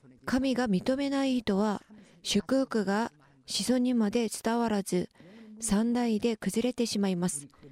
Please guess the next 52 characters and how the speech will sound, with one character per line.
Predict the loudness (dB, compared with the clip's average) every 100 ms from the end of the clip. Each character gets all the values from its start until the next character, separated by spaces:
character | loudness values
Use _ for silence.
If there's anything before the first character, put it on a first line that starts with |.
| -20 -20 -10 -2
永 | 0 2
遠 |
に | 0 0
崩 | -2 0 -2
れ |
て | 0 -2 0
し | -2 -2
ま | 0
い | 0
ま | 0
す。 | -2 -10 _ _ _ _ _ -20 _ _ -20 _ -20 _
私 | -2 0
た | 0
ち | 0 0
は | 0 -2
す | -4 -4
べ | -4 -2
て | -4
知 | -4
っ |
て | -2 -2
お | 0
ら | -2
れ |
る | -2
神 | -4 -2 0 0
を | 0 -2 -12 -20 _ _ -2
欺 | 0 2 2 0
い | 0
て | 0
は | 0 -2
い | -2
け | -2
ま | -2 -2
せ | 0 -2
ん。 | -4 -16 -20 -20 _ _ _ -20 -20 -20 -20 -20 -20 -20 _
し | -4
か | 0 0
し、 | 2 2
私 | 0 2
た | 0
ち | 0 0
は | 2
人 | 4 4 4
間 | 2
な | 2
の | 4 2
で、 | 2 0 -4 -16 -20 -20 -20 _ -16 -4
私 | 0 2
た | 0
ち | -2 0
に | 2 2